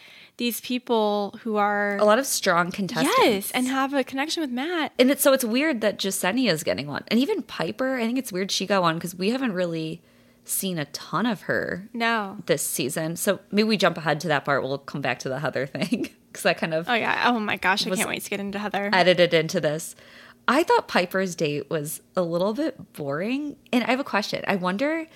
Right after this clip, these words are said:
Speaker 2: so it looked like it started at night. I wonder if they cut out the day part because it was so boring. Just 'cause I was bored after just watching one night of it.
Speaker 1: <laughs>
Speaker 2: And I wonder if there was the day part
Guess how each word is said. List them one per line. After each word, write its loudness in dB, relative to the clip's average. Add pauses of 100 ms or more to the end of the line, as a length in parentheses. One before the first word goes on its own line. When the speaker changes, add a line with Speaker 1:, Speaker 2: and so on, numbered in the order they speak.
(460)
Speaker 2:
so 2
it -2
looked -4
like -2
it -8
started 0
at 0
night. -2
I 4
wonder 2
if -6
they 2
cut -2
out 2 (160)
the 0
day 0
part -6 (300)
because 0
it 2
was -4 (140)
so 2
boring. -4
Just -6
'cause -2 (220)
I 8
was 4
bored 6
after 2
just -2
watching 2
one 0
night 0
of 0
it. 4 (320)
Speaker 1:
<laughs> -10
Speaker 2:
And 6
I 8
wonder 6
if 6
there 6
was 0 (400)
the 4
day 4
part 0